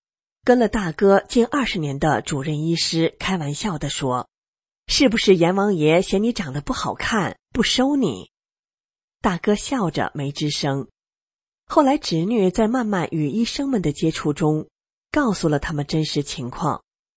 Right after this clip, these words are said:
给他们分别讲了真相，并帮他们做了三退，就是退出中共的党团队组织。讲到这儿，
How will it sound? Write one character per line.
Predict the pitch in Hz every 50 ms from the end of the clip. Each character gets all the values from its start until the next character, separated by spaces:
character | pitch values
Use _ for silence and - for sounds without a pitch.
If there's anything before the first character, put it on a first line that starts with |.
| _ _ _ _ -
给 | 233 - 226
他 | - 190
们 | 196 196
分 | 196 - 285 269 277
别 | - 196 143 147
讲 | 147 - 156 131 -
了 | -
真 | 127 - 143 139 143 143
相， | - - 170 139 110 - _ _ _ _ _ _ _ _ _ _ -
并 | - 226 190
帮 | 180 - 196 214
他 | 214 - - 220 220
们 | 214 185 156 156
做 | - 196 170
了 | 151 143
三 | - - 185 175 180 185
退， | - - 240 190 - - _ _ _ _ _ _ _ _ _
就 | - - 240
是 | - 233
退 | 220 - - 302 247
出 | - - - 170 160
中 | - - 165 165 175
共 | - 208 180 156
的 | 143 131 -
党 | _ - 151 139 127 - - - _ -
团 | - - 147 151 - 139 151
队 | - - - 240 - 139 131
组 | - - 151 104 -
织。 | - - 131 123 120 117 107 _ _ _ _ _ _ _ _ _ _ _ _ _ _ _ _ _ _ _ _ _ _ _ _ _ _
讲 | - - 180 165
到 | 170 180 185
这 | - 269
儿， | 262 226 170 147 -